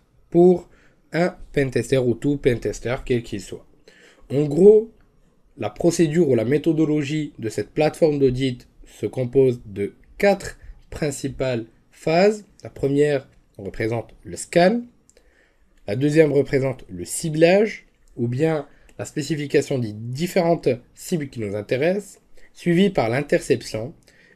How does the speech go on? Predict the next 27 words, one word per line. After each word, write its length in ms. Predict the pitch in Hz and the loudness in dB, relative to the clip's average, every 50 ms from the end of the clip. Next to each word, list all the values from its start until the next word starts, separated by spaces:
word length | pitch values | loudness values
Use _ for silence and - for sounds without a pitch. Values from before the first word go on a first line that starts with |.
| _ - | _ -2
et 100 | 190 196 | 2 4
enfin 480 | 180 147 123 - - 139 147 165 - - - | 4 2 2 0 -4 -4 -4 -4 -6 -6 0
le 120 | 185 180 170 | 4 4 6
reporting. 580 | 160 151 139 - 127 104 - - - - - - _ _ - | 4 4 2 -2 -4 -6 -6 -10 -14 -18 -18 -18 _ _ -20
Donc, 120 | 101 - | -20 -10
c'est 100 | - 127 | -8 -6
une 100 | 131 135 | -4 -2
méthodologie 840 | 147 143 139 170 160 156 160 156 156 156 143 160 170 165 160 - _ _ _ _ _ _ | -2 -2 -2 -2 -2 0 2 2 2 0 0 -2 -2 -4 -4 -6 _ _ _ _ _ _
spécifique 840 | - - - - 156 - - 160 135 123 160 151 139 127 - - _ - _ _ _ _ _ _ - - - - _ - - - - - _ _ _ _ _ _ _ _ _ - | -20 -14 -8 -6 -6 -4 -2 -4 -4 -2 -4 -6 -6 -8 -14 -20 _ -20 _ _ _ _ _ _ -18 -18 -18 -20 _ -20 -20 -20 -20 -20 _ _ _ _ _ _ _ _ _ -4
au, 320 | 120 120 120 120 110 101 | 0 0 2 2 0 -2
euh, 220 | 90 85 82 82 82 | -4 -8 -12 -16 -18
donc 180 | - 87 - - | -20 -18 -18 -14
à 60 | - | -14
cette 180 | - 104 - | -12 -12 -6
plateforme 460 | - 123 123 120 - 147 127 117 113 107 | -4 -4 -4 -2 -2 -2 -2 -2 -4 -4
d'audit 560 | 110 113 120 123 131 123 123 - - - _ _ _ _ | -4 -4 -4 -4 -4 -6 -8 -10 -18 -20 _ _ _ _
de 80 | - 95 | -12 -8
réseau 240 | 95 98 104 110 104 | -6 -6 -6 -6 -6
sans 180 | - 117 113 | -6 -8 -8
fil, 380 | 110 - - 175 180 190 208 233 - _ _ _ - - | -10 -6 -2 0 2 2 0 -2 -8 _ _ _ -6 -4
mais 100 | 190 202 | -4 0
qu'on 160 | 185 185 147 | 0 0 0
peut 100 | - 147 | 0 0
retrouver 380 | 127 131 120 - - 120 135 143 | -2 -2 -2 -4 -2 0 2 2
aussi 480 | 131 110 - - - 120 127 147 170 - _ _ _ _ 123 | 2 2 -2 -4 -6 -4 -4 -4 -6 -10 _ _ _ _ -4
dans 400 | 127 147 156 165 175 - - _ _ | 0 0 2 2 0 -2 -4 _ _
d'autres 720 | 131 127 131 151 180 175 - - - 139 135 139 143 - | -10 -6 -2 0 0 0 -2 -4 -4 0 0 2 0 0